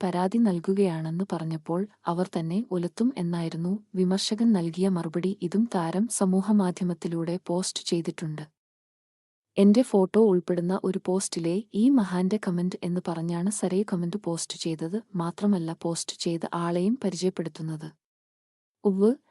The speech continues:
തലേദിവസം വരണോ, രണ്ടായിരത്തി അഞ്ഞൂറ് പൂജ്യം കൂടുതൽ തന്നാമതി എന്ന് പറഞ്ഞ മുതലാണ്" എന്നായിരുന്നു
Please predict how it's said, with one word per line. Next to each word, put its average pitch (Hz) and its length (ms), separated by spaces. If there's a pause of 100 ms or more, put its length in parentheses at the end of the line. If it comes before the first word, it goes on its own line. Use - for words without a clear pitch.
(200)
തലേദിവസം 254 680
വരണോ, 190 400
രണ്ടായിരത്തി 190 800
അഞ്ഞൂറ് 185 320 (100)
പൂജ്യം 185 340
കൂടുതൽ 196 440
തന്നാമതി 190 720
എന്ന് 180 260
പറഞ്ഞ 175 240
മുതലാണ്" 170 640 (240)
എന്നായിരുന്നു 175 560